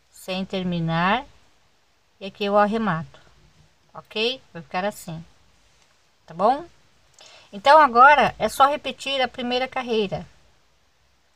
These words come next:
Uma correntinha, viro aqui nesse mesmo lugar,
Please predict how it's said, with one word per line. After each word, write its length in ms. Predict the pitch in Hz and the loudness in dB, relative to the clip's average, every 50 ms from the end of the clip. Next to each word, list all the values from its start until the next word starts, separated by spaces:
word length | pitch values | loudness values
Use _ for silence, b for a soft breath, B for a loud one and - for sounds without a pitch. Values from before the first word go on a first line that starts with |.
| _ _ _ _ _ _ _ _ _ _ - | _ _ _ _ _ _ _ _ _ _ -12
Uma 220 | 214 214 208 202 | -6 -4 -4 -4
correntinha, 760 | - - 190 190 175 170 165 - - - 220 226 240 254 254 | -4 -4 -6 -4 -4 -4 -6 -8 -10 -10 -8 -6 -4 -4 -4
viro 520 | 240 - 208 190 196 196 208 247 277 320 _ _ _ _ _ _ _ _ _ _ _ _ _ _ _ | -4 -4 -4 -2 -2 -2 -4 -4 -8 -14 _ _ _ _ _ _ _ _ _ _ _ _ _ _ _
aqui 240 | - 202 - - 190 | -20 -18 -14 -10 -8
nesse 260 | 190 185 180 - - | -8 -8 -8 -8 -8
mesmo 400 | 185 185 185 185 180 180 180 175 | -8 -6 -6 -6 -8 -8 -10 -10
lugar, 600 | 170 165 165 170 175 180 185 202 226 247 269 311 | -8 -8 -8 -6 -4 -2 0 0 0 0 -2 -4